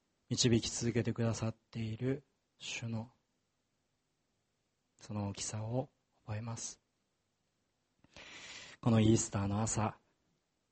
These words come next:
死は打ち破られ、命が与えられた。私たちのうちにすでに与えられているこの命、イエス・キリストが分け与えてくださったこの命に生きるものであることを、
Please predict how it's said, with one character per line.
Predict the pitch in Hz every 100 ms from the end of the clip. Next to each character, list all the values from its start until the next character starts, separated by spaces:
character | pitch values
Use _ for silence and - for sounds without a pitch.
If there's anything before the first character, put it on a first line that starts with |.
| _ _ _ _ _ _ _ _ _ _ _ _ _ _ _ _ -
死 | - - 113
は | 104
打 | 104
ち | - -
破 | 117 120 127
ら | 123
れ、 | 117 131 - _ _ _ _ -
命 | 160 160 151 - 131
が | 131 131 - _ _
与 | - 101 104
え |
ら | 101 107
れ | 104
た。 | - - - _ _ _ _ _ _
私 | 117 113 101
た | 110
ち | -
の | 110
う | 107
ち | - 123
に | 117
す | - -
で | 131
に | 120 113 -
与 | - - 131 135
え |
ら | 139
れ | 139 135
て | 143
い | 139 135
る | 143 151 - _
こ | -
の | 135 139 139
命、 | 139 151 151 143 - - - _ _ _ _ _ _ _ -
イ | 135
エ |
ス・ | 165 -
キ | 156
リ | 143
ス | -
ト | 143
が | 135
分 | 123
け | 139
与 | 139 151
え | 135
て | 131
く | 123
だ | 113
さ | 120
っ |
た | - 107
こ | -
の | 120 117
命 | 131 131 - 110
に | 110
生 | 104
き | -
る | 135
も | 117 120
の | 135
で |
あ | 123
る | 123
こ | 117 113
と | 117
を、 | 117 135